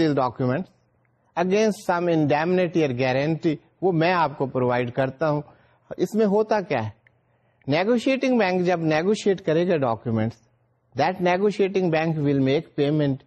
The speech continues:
to the exporter, to the beneficiary۔ لیکن یہاں پر ضروری یہ ہے کہ اگر ڈاکیومنٹس یا stipulations as per letter of credit وہ کمپلائی کرتے ہیں تو پھر تو اس کو پیمنٹ کلیم کر سکتا ہے۔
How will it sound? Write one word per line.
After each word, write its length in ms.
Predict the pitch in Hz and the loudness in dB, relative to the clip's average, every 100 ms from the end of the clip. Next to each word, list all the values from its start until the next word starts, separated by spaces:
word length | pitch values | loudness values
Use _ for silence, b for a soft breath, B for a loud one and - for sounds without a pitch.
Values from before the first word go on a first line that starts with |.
| _ _ _ _ - | _ _ _ _ 0
to 80 | 170 | 2
the 160 | 160 | 2
exporter, 560 | 147 - 147 139 127 127 | 0 -2 -2 -2 0 -2
to 140 | 131 | -2
the 100 | 123 | -2
beneficiary۔ 640 | 120 113 110 117 110 - - _ _ _ _ _ _ _ _ - | 0 0 -2 -4 -8 -10 -20 _ _ _ _ _ _ _ _ -2
لیکن 320 | 170 220 254 | -2 2 2
یہاں 260 | 220 208 240 | 2 2 0
پر 160 | 247 | 0
ضروری 360 | 180 160 175 254 | 2 4 4 2
یہ 220 | 262 190 | 2 2
ہے 160 | 147 110 - _ _ _ _ | 2 0 -6 _ _ _ _
کہ 60 | 190 | 0
اگر 260 | 190 180 165 156 _ _ _ - | 2 0 -2 -6 _ _ _ -8
ڈاکیومنٹس 800 | 113 147 170 226 196 190 170 - | -2 -2 0 0 2 2 0 -4
یا 140 | 135 | -2
stipulations 920 | 139 - 196 190 214 196 175 - 165 156 147 | -2 -2 -4 -2 0 2 0 -2 -2 -2 -2
as 160 | 185 196 - | -2 -4 -2
per 100 | 180 | 0
letter 360 | 165 170 170 | 2 0 -2
of 80 | 156 147 | -2 0
credit 300 | 143 147 151 143 b b b | 0 0 -2 -4 b b b
وہ 60 | |
کمپلائی 600 | 190 185 170 165 151 170 | -2 -2 0 0 2 0
کرتے 480 | 180 180 180 - 240 | 0 0 0 0 2
ہیں 140 | 214 175 - _ _ _ | 2 -2 -8 _ _ _
تو 80 | 131 | -8
پھر 180 | - 160 | -2 -2
تو 200 | 170 170 | 0 -2
اس 100 | 160 | -2
کو 120 | 151 | -4
پیمنٹ 420 | 143 139 156 143 | 0 0 0 0
کلیم 280 | 147 143 147 | 0 0 0
کر 140 | 160 | -2
سکتا 420 | 185 196 - - | -4 -6 -6 -8
ہے۔ 60 | 127 | -8